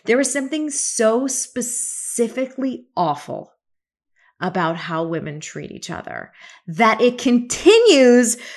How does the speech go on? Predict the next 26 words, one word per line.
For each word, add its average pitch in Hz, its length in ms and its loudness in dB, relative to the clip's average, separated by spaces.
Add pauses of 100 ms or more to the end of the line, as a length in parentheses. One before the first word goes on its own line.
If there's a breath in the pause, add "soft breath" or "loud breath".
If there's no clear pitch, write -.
(100)
to 269 160 4
blow 247 420 0
my 247 220 4
mind 220 420 0
even 349 420 2
to 320 200 4
today. 233 640 -2 (180 loud breath)
Even, 294 300 -4
like, 320 220 2 (340)
we, 285 260 -2
we 302 120 2
have 302 120 4
all 359 200 6
the 415 80 -2
modalities 151 680 0
available 139 360 -6
to 139 120 -8
us, - 160 -8
all 320 180 0
of 311 80 -4
the 233 80 -4
therapies 160 640 -2
and 175 120 -10
all 277 140 -8
of 294 160 -6
the 214 280 0